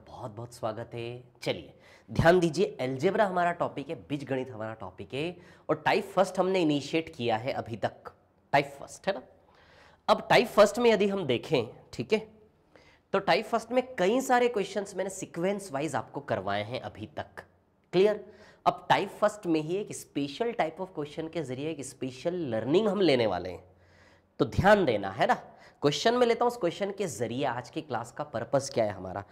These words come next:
कौन से क्वेश्चन मैं आपको बताता हूँ, क्लियर। टू, थ्री, फ़ोर, ये फोर्थ क्वेश्चन। इस क्वेश्चन से हम इनिशिएट करेंगे, तो ध्यान दीजिए करना क्या है ना, इसमें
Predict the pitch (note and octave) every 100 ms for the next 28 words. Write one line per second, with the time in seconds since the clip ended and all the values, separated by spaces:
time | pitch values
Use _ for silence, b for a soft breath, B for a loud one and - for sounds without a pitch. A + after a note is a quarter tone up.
0 | B B - D3+ D#3 C3 B2 - C3 A#2
1 | F#2+ D#3+ C#3+ - - - - _ _ -
2 | E3+ F#3 - _ _ b b b b -
3 | C#3+ D3 A#2+ C3 - F#2+ - _ F3+ A#3
4 | A#3 B2+ - - F#2+ - - _ _ _
5 | _ _ _ _ _ _ _ _ _ _
6 | - - B B B _ - C#4 - G3
7 | - G#3 G#3 G3+ E3 D#3+ F#3+ C3 A#2+ B2
8 | - C3+ - - A#2 E2+ D#2+ D#2+ G2+ C3
9 | D#3+ A3 G#3+ F#3+ A3 - A#2 G#2+ F3 G3+
10 | D3+ G2+ B2+ D3+ G2 F2+